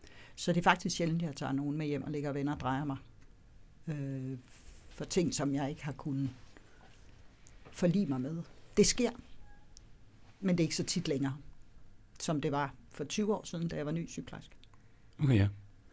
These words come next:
Speaker 2: Og, og nu, øh, har du næsten også lige, øh, nu har du grebet, foregrebet det lidt her. Øh, måske du kunne, hvad hedder det, starte med at fortælle os og alle dem, der lytter med derude, hvad, hvad, hvad det er, der ligesom gør, at du er her i studiet i dag, og hvem du er, og så
Speaker 1: Ja.
Speaker 2: videre, hvad du laver.
Speaker 1: Ja,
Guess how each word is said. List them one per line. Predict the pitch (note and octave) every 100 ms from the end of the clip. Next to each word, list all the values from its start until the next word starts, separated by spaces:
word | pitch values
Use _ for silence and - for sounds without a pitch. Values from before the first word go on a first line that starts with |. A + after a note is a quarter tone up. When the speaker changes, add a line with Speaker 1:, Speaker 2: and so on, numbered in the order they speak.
| - - - -
Speaker 2:
Og, | B2 -
og | B2
nu, | B2+ A#2+
øh, | G2+
har | A2
du | G#2+
næsten | G#2+ G#2+
også | A2 A#2
lige, | A#2 G#2
øh, |
nu | G#2+
har | G#2+
du |
grebet, | G2+ G#2+ G2 G2 G2 F#2
foregrebet | - A2+ A#2 G#2+ G2
det | G2+
lidt | G#2+ A2+
her. | G#2+ F2+
Øh, | F#2+ F#2+
måske | G2+ G#2 B2
du | G2+ F#2 -
kunne, | G#2 G2 D#2+
hvad | G#2+
hedder | G2 F#2+
det, |
starte | - G#2 A#2+
med | G#2
at | F#2 F2
fortælle | - A2+ G#2
os | G#2 F#2+
og | F#2 F#2
alle | G#2
dem, | G#2+ G#2
der | G2
lytter | F#2+ G#2
med | G2 G#2 A2+
derude, | A2 G#2+ A2 - - - -
hvad, | A#2+ A2+ G#2+
hvad, | A2 G#2+
hvad | G#2+
det | G#2+
er, | G2+ B2 C#3+
der | A#2
ligesom | A2 G#2
gør, | G2 G#2+
at | G#2
du | A2
er | A2
her | A2+
i | F#2+
studiet | - A2 F#2+
i |
dag, | G2+ G2+ F#2
og |
hvem | F#2 A#2+
du | G#2+ G2
er, | G#2
og | G#2+ F#2+ F#2+
så | E3
Speaker 1:
Ja. | A#3+
Speaker 2:
videre, | G#2+ G#2+
hvad | G#2+
du |
laver. | G#2 G#2+ A2+ G#2 -
Speaker 1:
Ja, | F3